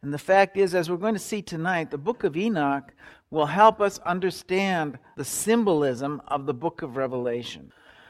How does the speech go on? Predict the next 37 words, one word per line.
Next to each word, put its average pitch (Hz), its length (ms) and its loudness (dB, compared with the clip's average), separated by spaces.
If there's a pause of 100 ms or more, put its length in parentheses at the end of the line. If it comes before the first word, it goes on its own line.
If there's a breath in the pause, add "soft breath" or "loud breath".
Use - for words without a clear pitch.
(400 soft breath)
We 156 120 -2
also 226 400 6
found 202 320 4
that 185 80 4
Revelation 196 680 4
is 165 140 -4
not 185 240 2
a 196 40 -2
roadmap 180 680 -2
for 175 100 -4
the 170 80 -2
future. 190 640 -4 (240)
It's - 220 -12
not 175 180 4
a 208 80 2
timeline 190 800 -2
of 160 80 -8
future 170 380 -10
events. 151 680 -4 (320 loud breath)
In 135 100 -6
fact, 175 320 2
as 175 200 0
we're 190 80 -4
going 190 220 -4
to 180 60 -6
see 190 320 -6
tonight, 170 540 -2 (320 soft breath)
the 147 140 -2
order 180 320 4
of 185 100 0
the 165 80 -6
book 165 400 -2
is 151 180 -6
not 160 300 -2
chronological 147 960 -2
at 135 160 -2
all. 110 480 -4